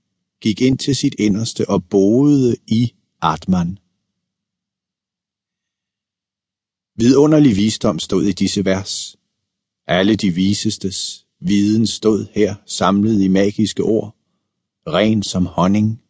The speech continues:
samlet af bier. Nej, den var ikke at ringeagte, den uhyre sum af erkendelse – som her lå samlet og bevaret fra utallige generationer af braminere.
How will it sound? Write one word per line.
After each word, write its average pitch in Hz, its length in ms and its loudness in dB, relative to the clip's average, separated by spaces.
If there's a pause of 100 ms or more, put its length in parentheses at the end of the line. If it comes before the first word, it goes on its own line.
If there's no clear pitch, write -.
(200)
samlet 101 480 0
af 92 140 -2
bier. 110 300 -4 (1600)
Nej, 110 240 2
den 139 280 2
var 123 300 2
ikke 113 280 2
at 101 220 -2
ringeagte, 92 680 0 (240)
den 95 200 0 (520)
uhyre 104 520 0
sum 101 320 -4
af 92 320 -6 (160)
erkendelse – 95 720 -6 (840)
som 87 180 -12
her 90 180 -4
lå 90 320 -2
samlet 90 420 0
og 87 80 -2
bevaret 87 460 -4
fra - 200 -6
utallige 98 580 -4
generationer 85 640 -4
af 82 160 -8
braminere. 87 680 -4